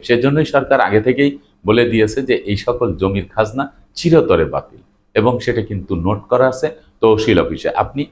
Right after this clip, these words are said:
খাজনা দিতে চাইলেও আর খাজনা দিতে পারবেন না। তবে এখানে আমি আরও একটি কথা বলে রাখি, যারা পরপর তিন বছর, চার বছর, পাঁচ বছর খাজনা না দেওয়ার ফলে তাদের সম্পত্তি খাস খতিয়ানে চলে যায়, একের এক খতিয়ানে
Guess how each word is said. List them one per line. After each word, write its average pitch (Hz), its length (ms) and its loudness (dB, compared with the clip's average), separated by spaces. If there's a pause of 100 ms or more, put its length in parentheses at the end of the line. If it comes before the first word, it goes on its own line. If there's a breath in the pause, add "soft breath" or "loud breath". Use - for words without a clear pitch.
(280)
খাজনা 110 340 0
দিতে 92 320 0
চাইলেও 95 360 0 (280)
আর 92 160 0
খাজনা 87 380 -6 (120)
দিতে 87 200 -4
পারবেন 73 400 -4
না। 62 120 -18 (240)
তবে 104 200 2
এখানে 120 260 2
আমি 117 240 0
আরও 107 200 4
একটি - 280 -2
কথা 123 220 2
বলে 107 260 -2
রাখি, 110 260 -2 (360 soft breath)
যারা 120 320 0 (560)
পরপর 127 360 2 (100)
তিন 120 240 0
বছর, 123 360 0
চার 110 240 0
বছর, 107 340 -2
পাঁচ 95 160 2 (100)
বছর 104 300 -4
খাজনা 101 400 -2
না 92 240 0
দেওয়ার 107 340 2
ফলে 92 240 2 (440)
তাদের 95 320 0
সম্পত্তি 98 680 -4 (420)
খাস 123 240 -6
খতিয়ানে 120 460 -2 (100)
চলে 80 220 0
যায়, 67 160 -6
একের 85 220 -2
এক 87 160 -2
খতিয়ানে 104 400 -6